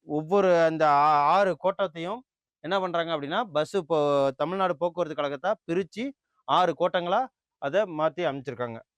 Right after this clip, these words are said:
So, இப்ப டெல்டா ஏரியா ஃபுல்லா இந்த கும்பகோணம் கோட்டம் தான். அதுக்கப்புறம் மதுரை கோட்டம் இருக்கு, விழுப்புரம் இருக்கு, கோயம்புத்தூர் இருக்கு. அப்புறம் அரசு விரைவு போக்குவரத்து கழகம், எஸ் இ டி சின்னு சொல்லுவாங்க. ஓகேவா?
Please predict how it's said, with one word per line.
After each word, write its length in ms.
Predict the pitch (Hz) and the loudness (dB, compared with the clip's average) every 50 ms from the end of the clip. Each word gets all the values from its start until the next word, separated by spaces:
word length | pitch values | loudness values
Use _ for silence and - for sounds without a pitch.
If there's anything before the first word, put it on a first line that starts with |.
| _ _ _ _ _ | _ _ _ _ _
So, 140 | - 170 | -2 -2
இப்ப 140 | 147 - 139 | -2 -2 -4
டெல்டா 260 | 127 135 151 175 175 | -4 -2 -4 0 2
ஏரியா 220 | 208 202 196 190 180 | 2 2 2 2 -2
ஃபுல்லா 360 | 143 - 175 180 185 202 208 | -4 -4 -6 -2 0 0 0
இந்த 140 | 196 170 156 | 0 -2 -6
கும்பகோணம் 440 | 151 151 160 180 175 175 170 165 139 | -8 -6 -4 -4 -2 -2 -4 -6 -6
கோட்டம் 280 | 143 147 139 143 143 | -6 -6 -6 -6 -6
தான். 160 | 151 147 - - _ _ _ _ _ _ _ | -6 -6 -8 -10 _ _ _ _ _ _ _
அதுக்கப்புறம் 400 | - 127 147 156 160 175 180 170 | -4 -2 0 0 2 0 0 0
மதுரை 260 | 151 151 165 180 180 156 | -2 -2 -2 -2 -4 -4
கோட்டம் 200 | 160 143 147 147 | -6 -6 -8 -8
இருக்கு, 180 | 180 175 156 | -8 -8 -6
விழுப்புரம் 400 | 156 165 160 - 175 170 160 151 | -6 -8 -6 -4 -4 -4 -2 -4
இருக்கு, 260 | 143 139 - 202 202 - | -6 -6 -6 -6 -4 0
கோயம்புத்தூர் 440 | 160 156 160 160 156 143 - 135 120 | 2 0 0 0 -4 -6 -6 -8 -8
இருக்கு. 280 | 120 117 - 127 117 _ _ _ _ _ _ _ _ _ - | -8 -10 -12 -14 -18 _ _ _ _ _ _ _ _ _ -12
அப்புறம் 320 | 147 139 - 160 143 147 | -8 -4 0 0 0 2
அரசு 440 | 135 143 170 202 226 220 - 233 214 | 2 2 2 2 2 0 -2 -4 -4
விரைவு 500 | 170 170 180 190 202 214 196 214 208 - | -2 -2 0 2 0 2 2 0 -2 -2
போக்குவரத்து 480 | - 180 190 170 - 190 185 170 151 156 | -2 -4 -4 -2 -2 -4 -4 -4 -4 -4
கழகம், 460 | - 151 151 151 143 151 131 113 120 | -2 0 0 0 0 -2 -6 -6 -8
எஸ் 220 | 135 147 147 - 190 | -12 -12 -10 -10 -12
இ 40 | 175 | -12
டி 80 | 165 170 | -12 -12
சின்னு 220 | 147 - 165 160 | -14 -12 -12 -8
சொல்லுவாங்க. 400 | 156 147 143 139 131 123 113 - _ _ _ _ _ _ _ _ _ _ _ | -4 0 0 0 -2 -2 -8 -10 _ _ _ _ _ _ _ _ _ _ _
ஓகேவா? 300 | - 131 151 151 160 170 | -10 -4 0 2 2 4